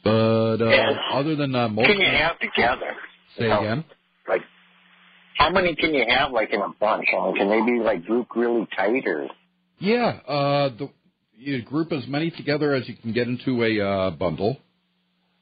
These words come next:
Speaker 1: And, you know, you're gonna have to wear gloves, of course, when doing this. But I, uh, used to take 'em, and as many as I can fit between, uh, my middle finger and,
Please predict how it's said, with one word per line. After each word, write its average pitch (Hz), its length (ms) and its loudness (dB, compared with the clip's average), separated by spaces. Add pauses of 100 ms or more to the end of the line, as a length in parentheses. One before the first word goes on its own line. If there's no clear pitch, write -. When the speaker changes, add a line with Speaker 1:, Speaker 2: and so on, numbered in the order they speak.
(240)
Speaker 1:
And, 107 540 0
you 123 80 2
know, 104 60 2
you're 95 160 0
gonna 101 120 0
have 104 140 -2
to - 80 -10
wear 87 160 0
gloves, 85 380 -4
of 82 80 -6 (100)
course, 82 320 0
when 78 140 -8
doing 80 260 0
this. 65 180 -10 (460)
But 104 380 0
I, 110 420 -2
uh, 113 220 0
used 110 340 -2
to - 60 -20
take 120 200 -2
'em, 120 140 -4
and 104 380 0
as 101 200 -4
many 117 260 0
as 120 120 0
I 110 80 0
can 107 180 -6 (160)
fit 127 240 0 (120)
between, 104 560 -2
uh, 98 180 0
my 92 160 -4
middle 104 280 0
finger 113 580 0
and, 95 380 -2